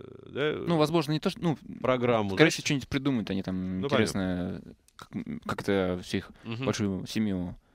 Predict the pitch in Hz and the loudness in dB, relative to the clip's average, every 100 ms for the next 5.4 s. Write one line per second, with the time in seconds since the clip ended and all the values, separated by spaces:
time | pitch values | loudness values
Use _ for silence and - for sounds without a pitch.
0 | _ - 92 87 131 190 202 160 185 170 | _ -6 -4 0 4 6 6 6 6 6
1 | 110 - - 104 90 120 107 107 104 92 | 2 -4 -4 -4 0 0 4 4 4 4
2 | 120 107 - 117 113 92 92 101 101 98 | 2 2 0 0 -2 -4 -4 -8 -10 -2
3 | - 151 160 143 - - - 170 139 156 | 2 4 4 2 -2 -6 2 4 4 4
4 | 135 147 135 131 120 98 98 113 - 117 | 4 2 0 0 0 -2 -2 -4 -2 0
5 | 131 117 90 87 | 2 2 -2 -6